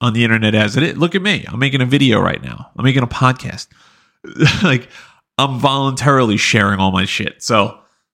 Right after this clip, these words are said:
when people are like, "Oh, I don't want people tracking me," it's like, you're using an iPhone. So,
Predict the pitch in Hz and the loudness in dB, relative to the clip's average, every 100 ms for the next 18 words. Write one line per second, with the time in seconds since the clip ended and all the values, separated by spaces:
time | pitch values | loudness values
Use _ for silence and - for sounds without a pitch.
0 | _ 120 151 156 156 147 170 160 160 160 | _ -2 0 0 2 4 6 6 4 2
1 | 175 151 - 185 196 147 123 110 127 127 | 0 0 2 0 0 -2 -2 0 2 4
2 | 143 135 131 117 104 - 104 92 - _ | 4 4 2 2 0 -4 -4 -6 -10 _
3 | - 120 104 95 | -2 2 2 0